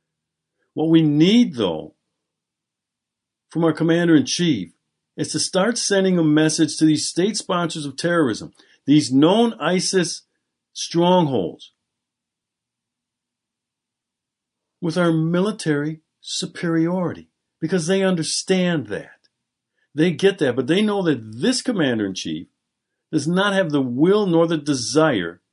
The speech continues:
to hold them accountable, to punish them, yes, punish them for threatening the United States of America. Benjamin Netanyahu does it differently.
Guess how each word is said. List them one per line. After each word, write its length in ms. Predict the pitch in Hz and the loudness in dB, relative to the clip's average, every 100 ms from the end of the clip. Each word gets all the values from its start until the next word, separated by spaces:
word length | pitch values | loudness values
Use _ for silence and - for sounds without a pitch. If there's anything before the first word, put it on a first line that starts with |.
| _ _ _ _ _ _ - | _ _ _ _ _ _ -6
to 100 | 156 | -2
hold 220 | 190 226 | 0 0
them 100 | 220 | -2
accountable, 640 | 185 175 151 131 120 131 - _ - | -4 -2 0 0 -2 -8 -12 _ -6
to 260 | 202 170 - | -4 -4 -10
punish 520 | - 247 262 180 - | -4 2 2 2 0
them, 240 | 151 120 135 | -2 0 0
yes, 300 | 185 123 - _ _ _ _ _ | 0 -2 -8 _ _ _ _ _
punish 460 | - 240 269 240 - | -2 2 4 2 0
them 460 | 127 107 98 110 _ _ _ _ _ _ _ _ _ _ _ _ _ _ _ _ _ _ _ | -2 0 -4 -10 _ _ _ _ _ _ _ _ _ _ _ _ _ _ _ _ _ _ _
for 80 | 180 | -6
threatening 400 | 175 208 202 190 | -4 -4 -2 -2
the 80 | 185 | 0
United 260 | 170 165 156 | 0 -2 -2
States 280 | - 143 | -2 -2
of 80 | 135 | -2
America. 480 | 127 160 160 - - _ _ _ _ _ _ _ _ _ _ _ _ _ _ _ _ _ _ _ _ _ _ - | -4 -2 -4 -8 -16 _ _ _ _ _ _ _ _ _ _ _ _ _ _ _ _ _ _ _ _ _ _ -4
Benjamin 460 | 175 208 208 165 | -4 -2 -2 0
Netanyahu 960 | 160 156 165 143 139 170 131 104 101 110 _ _ _ | 0 0 0 0 0 -4 -4 -2 -4 -6 _ _ _
does 200 | 139 131 | -10 -8
it 100 | 123 _ | -12 _
differently. 540 | 160 151 107 104 - | -8 -6 -10 -12 -16